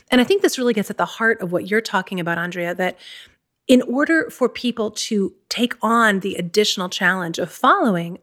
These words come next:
a, a prescription or protocol or get on a program and stay with it, they need to rebuild enough what I call mojo to do that.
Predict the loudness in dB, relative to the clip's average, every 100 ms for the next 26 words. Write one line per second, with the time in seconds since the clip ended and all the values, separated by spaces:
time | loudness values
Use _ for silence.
0 | -2 0 0 -4 -4 -2 -4 -4 -2 -2
1 | 0 0 0 -4 -4 -4 -6 -10 -4 0
2 | 2 0 -2 0 0 0 -2 -2 -6 -2
3 | 2 2 0 -4 -8 _ -20 -20 _ _
4 | 4 4 4 4 0 0 -2 2 2 0
5 | 2 2 4 2 0 -6 0 2 0 0
6 | -2 0 -2 -4 -2 2 2 2 0 -2
7 | -4 -10 _ _ 0 4 6 4 2 -4